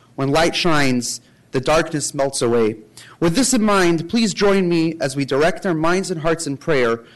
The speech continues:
to the Almighty God and pray for a better today and a brighter tomorrow. Almighty God, we pray to you today for the protection and freedom of the people in Israel, and especially the one hundred thirty-seven that are being held hostage. May they each return home safely.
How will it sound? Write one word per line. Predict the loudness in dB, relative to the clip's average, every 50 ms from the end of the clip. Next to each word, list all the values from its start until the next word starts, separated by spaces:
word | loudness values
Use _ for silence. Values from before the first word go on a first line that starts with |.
| -20 -20 _ _ -6
to | -4 -2
the | 0 2 2
Almighty | 2 2 2 2 2 2 2
God | 2 2 2 4 4 2 0 -2 -6 -12 -20 -20 _ _
and | -6 -6
pray | -2 0 2 2 2
for | 2 0 0
a | 0
better | 2 2 2 2 2
today | 2 0 0 2 2 2 2 2 0
and | 0 -4
a | -4
brighter | 0 0 2 2 2 0 -2
tomorrow. | -2 -4 -4 -2 0 0 0 -2 -2 -6 -8 -16 _ -20 -20 -20 -20 -10 -4
Almighty | -2 0 2 2 2 2 2 0
God, | 2 2 4 4 4 2 2
we | -2 -2
pray | 0 0 0 0 0
to | 0 -2 -4
you | -4 -4
today | 0 0 2 4 4 4 2 0
for | -2 -2 -2 -4
the | -2
protection | -2 -2 -4 -2 -2 -2 -2 -2 -2 -2 -2 -2
and | -2 -4
freedom | -4 -4 -2 0 0 0 0 -2 -6 -10 -18 -20 -20 -8 0
of | 0 2 2
the | 2 -2
people | -2 -4 -2 0 2 2 4
in | 4 4
Israel, | 4 2 2 2 2 4 4 2 2 0 -4 -14 -20 -20 -20 -20 _ _ -2
and | 0 0 0
especially | 0 -2 -2 2 2 2 2 2 0 0 2 2
the | 2
one | 0 0 0
hundred | 0 0 0 0 -2 -2 -4 -6
thirty-seven | -2 0 0 2 2 0 -2 0 2 2 2 2 0 -2 0
that | 0
are | 0 0
being | 2 0 0 0 0
held | -2 0 0 0 0
hostage. | 2 0 0 0 -2 -4 -4 -6 -4 -4
May | -2 0
they | 0 0
each | -2 -2 -6 -8 -4 -2
return | -4 -4 -2 -2 0 0 0 0
home | -2 -2 -2 -4
safely. | -4 -2 -2 -2 -2 -4 -8 -8 -8 -8